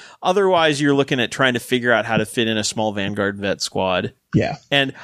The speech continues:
Speaker 1: I still would prefer to have the, the chaplain with a jump pack.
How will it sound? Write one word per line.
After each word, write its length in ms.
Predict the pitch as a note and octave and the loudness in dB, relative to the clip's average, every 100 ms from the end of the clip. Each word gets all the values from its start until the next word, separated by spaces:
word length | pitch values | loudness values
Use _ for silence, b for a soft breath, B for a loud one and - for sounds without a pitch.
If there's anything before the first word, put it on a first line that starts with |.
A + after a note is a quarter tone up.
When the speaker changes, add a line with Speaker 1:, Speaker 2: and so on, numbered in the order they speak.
| B _ | B _
Speaker 1:
I 140 | C#3 D3 | 0 2
still 560 | - - - D#3+ F#3 | 0 -2 0 2 4
would 160 | F#3 D3+ | 2 0
prefer 540 | D#3 - - B2+ C#3 | -2 -2 0 2 2
to 80 | C#3+ | 0
have 580 | - C#3 C#3 C#3 C3+ - | 0 2 4 2 0 -2
the, 220 | B2+ B2 | -2 -2
the 220 | A#2+ A#2 | -2 -4
chaplain 520 | - - A#2+ - B2+ | -2 0 0 0 0
with 140 | A2+ G#2 | 0 -2
a 40 | |
jump 300 | G2 F#2+ F2 | -4 -6 -4
pack. 320 | - A#2 A#2+ | 0 0 0